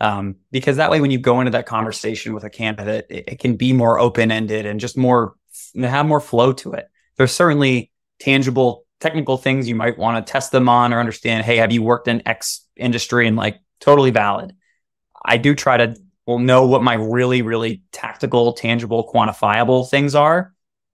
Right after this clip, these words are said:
m-, make sure those competencies are there. And I spend most of the time just trying to understand who this person is, especially if you're trying to hire for someone that you hope can grow and be around for a long time and be on the journey with you for a big chapter of their career.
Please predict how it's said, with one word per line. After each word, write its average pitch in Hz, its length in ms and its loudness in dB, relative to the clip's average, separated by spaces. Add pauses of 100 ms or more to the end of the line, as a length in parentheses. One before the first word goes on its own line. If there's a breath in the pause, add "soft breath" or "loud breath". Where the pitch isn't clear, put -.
m-, 98 180 -16
make 123 220 -2
sure 139 160 0
those 120 200 2
competencies 131 600 -4
are 143 80 4
there. 139 380 2
And 117 100 0
I 113 40 -2
spend 117 260 2
most 113 180 2
of - 60 -20
the 113 160 -4
time 104 400 -2 (480)
just 185 120 -8
trying 196 160 2
to - 60 0
understand 131 440 0
who 120 200 -8
this 127 180 0
person 127 400 0
is, 110 200 -2
especially 135 500 -2
if 127 80 -6
you're 120 100 -4
trying 113 320 -2
to 110 80 0
hire 120 440 0
for - 180 -8
someone 120 300 -4
that 101 80 -6
you 113 120 -2
hope 165 320 0 (260)
can 127 200 -6
grow 131 420 2
and 113 140 -6
be 143 140 -2
around 135 400 0
for 127 140 0
a 117 60 4
long 120 260 2
time 123 400 -8
and 104 180 -8 (380)
be 127 160 -2
on 139 140 2
the 131 80 0
journey 131 340 0
with 113 180 -6
you 117 120 -4
for 113 160 -2
a 107 60 -2
big 123 200 -2
chapter 110 440 -4
of 107 100 -4
their 110 220 -2
career. 120 640 -2